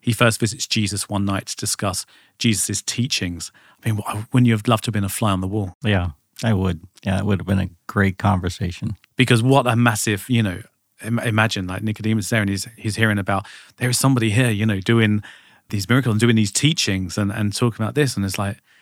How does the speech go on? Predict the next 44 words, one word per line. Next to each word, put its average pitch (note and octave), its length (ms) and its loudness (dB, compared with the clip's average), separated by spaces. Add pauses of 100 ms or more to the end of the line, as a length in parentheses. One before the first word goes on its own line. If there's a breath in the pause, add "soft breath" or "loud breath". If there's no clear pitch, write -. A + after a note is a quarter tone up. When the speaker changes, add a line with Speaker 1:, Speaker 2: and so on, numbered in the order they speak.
(240 soft breath)
Speaker 1:
and G#2+ 120 -2
then G#2+ 100 2
to A#2 120 0
actually A2 260 -4
go. B2+ 260 4 (260 loud breath)
And E3 180 6
what A3+ 280 6
would A3 140 6
it D#3+ 40 6
have C#3+ 140 2
been F#3+ 220 8
like G#3 160 4
for - 120 -4
Nicodemus B2 380 2
to A2+ 60 0
actually - 320 -4 (520)
do D#3+ 300 6
that, C3 560 0 (100)
to, B2+ 120 2
to C#3+ 160 2
actually C3 260 2
walk C#3+ 320 2
forward D3 580 0 (600)
and B2+ 160 4
have D#3+ 160 4
that - 160 0
conversation? C#3 760 0 (960)
Speaker 2:
Well, G#2 180 4
he G#2 160 2
did B2 220 4
it A2 160 4
at G#2 60 -2
night. A#2 320 4
That A2+ 160 0
tells A#2 260 2
you G#2+ 60 0
something. A2 420 2
Speaker 1:
It B2 120 4
certainly B2+ 280 4
does C#3 240 2
tell A#2+ 140 4
you G#2 40 2
something. G#2 480 2
Speaker 2:
<laughs> - 40 2